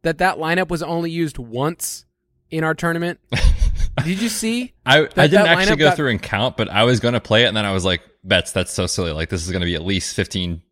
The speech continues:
Speaker 2: f-, twenty people." Um, I mean, you know what I did, actually? I kept the lineup. I just changed Justin Tucker to Will Lutz, and I finished fifth. So the lineup worked out.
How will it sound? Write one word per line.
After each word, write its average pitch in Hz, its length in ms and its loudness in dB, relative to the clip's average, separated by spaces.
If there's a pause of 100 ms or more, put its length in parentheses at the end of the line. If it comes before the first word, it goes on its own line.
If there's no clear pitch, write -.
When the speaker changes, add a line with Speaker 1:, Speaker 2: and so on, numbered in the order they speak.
Speaker 2:
f-, 95 120 -10
twenty 101 240 -2
people." 82 440 -4 (460)
Um, 87 460 0 (480)
I 123 80 4
mean, 139 100 0
you 135 60 2
know 160 60 6
what 143 80 6
I 113 60 4
did, 147 160 2
actually? 85 380 -2 (240)
I 107 80 -4
kept 156 240 2
the 107 60 -6
lineup. 104 320 2
I 104 80 2
just 110 180 0
changed 110 300 0
Justin 101 240 0
Tucker 87 460 -4 (400)
to 110 100 -8
Will 98 160 0
Lutz, 90 420 0 (160)
and 107 100 0
I 101 40 0
finished 127 260 2
fifth. - 400 0
So 92 400 -2 (320)
the 110 80 -2
lineup 151 300 4
worked 131 160 -2
out. 113 220 0